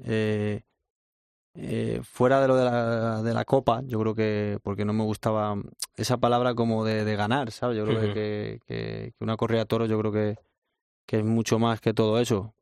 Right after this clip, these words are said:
Speaker 1: pero, pero está claro que, que, que la copa, pues, tenía que justificarse de alguna forma para poder ir pasando cada día, pues, un, un torero. Pero yo lo que sí sabía y con lo que iba súper mentalizado era que,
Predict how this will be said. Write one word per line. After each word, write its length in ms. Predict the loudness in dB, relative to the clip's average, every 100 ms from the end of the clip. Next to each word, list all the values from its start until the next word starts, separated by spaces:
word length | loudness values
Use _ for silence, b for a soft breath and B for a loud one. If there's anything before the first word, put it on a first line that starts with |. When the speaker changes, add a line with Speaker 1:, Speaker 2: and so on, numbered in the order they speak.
| _
Speaker 1:
pero, 500 | -2 0 2 0 0 0
pero 120 | -2
está 160 | 0
claro 280 | 0 2 2
que, 340 | 0 0 0 -4
que, 720 | -4 -4 -4 -6 -8 -10 -12
que 120 | -8 -8
la 100 | -4
copa, 300 | 0 2 2
pues, 160 | 0
tenía 260 | 0 -2 0
que 120 | -2
justificarse 580 | -4 -2 -2 0 0 2
de 60 |
alguna 240 | 0 0 0
forma 340 | 0 0 0
para 260 | 2 0 0
poder 280 | 0 0 0
ir 100 | 0
pasando 400 | 0 0 -2 -2
cada 200 | -2 0
día, 180 | -2
pues, 260 | -2 -6 -8
un, 240 | -12 -8 -6
un 160 | -6
torero. 440 | -4 -2 0 -2 -6 _ _ _ _ _ _ _ _
Pero 240 | 0 2 2
yo 140 | 2
lo 120 | 2
que 120 | 2 2
sí 680 | 2 2 2 2 2 0
sabía 420 | 0 0 2 2 0
y 60 |
con 120 | 0
lo 100 | -2
que 680 | 0 -2 0 -2 -4 -6 -6
iba 300 | -2 -2 -2
súper 280 | -2 -2 0
mentalizado 640 | 2 2 0 0 0 2 2
era 180 | 0
que, 400 | -2 0 0 0